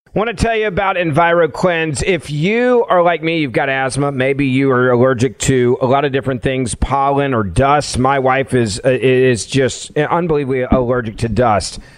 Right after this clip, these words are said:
You have got to check out EnviroKlenz. You need to choose an air purifier, literally like your life depends on it. And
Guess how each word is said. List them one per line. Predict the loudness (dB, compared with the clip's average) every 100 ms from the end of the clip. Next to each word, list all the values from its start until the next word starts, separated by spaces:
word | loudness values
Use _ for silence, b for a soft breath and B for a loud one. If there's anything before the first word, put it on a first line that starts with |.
| B B -4
You | 0 2 4
have | 2 2
got | 2 2
to | 0
check | 0 0 0 0
out | 2 2 -2 -2
EnviroKlenz. | -2 2 2 4 2 0 -2 -2 -8
You | -2 2 2 2
need | 2
to | 0 -2
choose | -2 -2 0
an | 0
air | 0 -2
purifier, | 0 0 2 2 4 4 2 2
literally | 0 2 4 4 4
like | 2 0 2
your | 2
life | 2 0
depends | 0 0 2 0
on | 2
it. | 0 -4 B B B
And | -2 -2 -2 -4